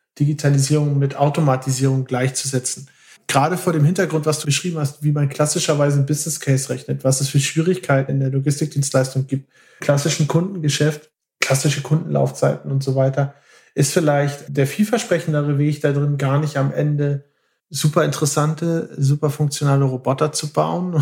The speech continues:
<laughs> und die auf sehr schlaue Art und Weise Sachen erledigen zu lassen, die sich aber erst rechnen bei einem bestimmten Volumen über zehn Jahre, oder mehr in Digitalisierung zu denken, die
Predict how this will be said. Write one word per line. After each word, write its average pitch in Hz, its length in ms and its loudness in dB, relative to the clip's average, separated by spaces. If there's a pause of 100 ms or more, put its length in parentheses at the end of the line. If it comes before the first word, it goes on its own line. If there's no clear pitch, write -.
<laughs> - 60 -12
und 143 320 0
die 156 420 0
auf 143 120 -2
sehr 156 220 0
schlaue 156 340 0
Art 147 220 0
und 147 100 -8
Weise 143 300 2
Sachen 147 280 -4
erledigen 139 400 2
zu - 140 -4
lassen, 139 400 0 (240)
die 160 80 2
sich 165 240 4
aber 143 140 2
erst 139 260 0
rechnen 170 480 0
bei 147 120 0
einem 139 140 0
bestimmten 156 520 0
Volumen 147 400 -4 (140)
über 147 200 0
zehn 151 240 0
Jahre, 143 460 0 (540)
oder 160 320 2
mehr 156 540 2
in 143 220 0
Digitalisierung 156 800 2
zu 156 140 0
denken, 151 480 0
die 151 260 -4